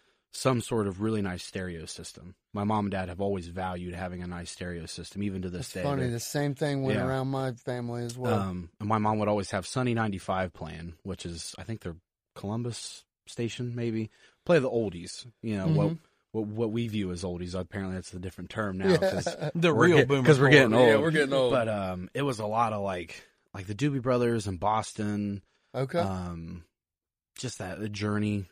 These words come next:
Speaker 2: Yep.
Speaker 1: was on there.
Speaker 2: Yep.
Speaker 1: Um, Fleetwood Mac. Like, I remember
Speaker 2: Oh,
Speaker 1: growing up hearing all that
Speaker 2: beautiful.
Speaker 1: stuff. And then, um,
Speaker 3: Mm.
Speaker 1: she bought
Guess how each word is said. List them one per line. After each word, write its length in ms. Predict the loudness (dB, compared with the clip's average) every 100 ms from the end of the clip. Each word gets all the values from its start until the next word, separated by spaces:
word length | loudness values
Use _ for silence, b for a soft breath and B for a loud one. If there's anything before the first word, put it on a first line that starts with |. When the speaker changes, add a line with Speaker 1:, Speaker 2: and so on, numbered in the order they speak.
| -6
Speaker 2:
Yep. 160 | -2 0
Speaker 1:
was 100 | 0
on 220 | 0 0
there. 280 | 0 0 0
Speaker 2:
Yep. 160 | -2 -2
Speaker 1:
Um, 220 | -4 -4
Fleetwood 400 | -4 -4 -4 -4
Mac. 340 | -2 -2 -4 -4
Like, 200 | -2 -2
I 40 |
remember 280 | 0 0 0
Speaker 2:
Oh, 20 |
Speaker 1:
growing 200 | -2 -2
up 100 | -4
hearing 200 | -6 -4
all 80 | -2
that 80 | 0
Speaker 2:
beautiful. 320 | -2 -2 -4
Speaker 1:
stuff. 80 | -6 b b b b b -4
And 180 | 0 2
then, 200 | 0 0
um, 520 | -2 -2 -2 -4 -8 _ _ -12
Speaker 3:
Mm. 20 |
Speaker 1:
she 240 | -6 -4 -2
bought 360 | 0 0 -2